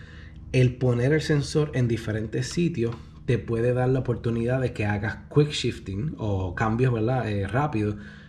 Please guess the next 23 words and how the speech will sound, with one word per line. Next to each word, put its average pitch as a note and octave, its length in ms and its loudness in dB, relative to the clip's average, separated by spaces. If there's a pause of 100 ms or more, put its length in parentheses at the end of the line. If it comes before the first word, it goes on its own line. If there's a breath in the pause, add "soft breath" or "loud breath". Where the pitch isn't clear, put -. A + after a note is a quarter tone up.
(140 loud breath)
eh, F2+ 400 0 (840)
sin C#3 340 6
el C#3+ 140 4
embriague B2 560 4
o A2+ 180 0
el G#2+ 100 -4
cloche, D3 460 2 (300 loud breath)
eh, G2 420 0
normalmente A#2+ 720 2
que G#2 260 -4
nosotros A2+ 400 -2
lo B2+ 100 6
buscamos C3 440 2
para - 200 0
hacer C3+ 320 2 (140)
este F#2 680 -6 (180)
up, - 300 0
eh, G#2+ 280 -4
upshifting, G#2 540 -2
que G2 120 -6
es G2+ 40 -2
que A2+ 140 0
vamos A2 340 0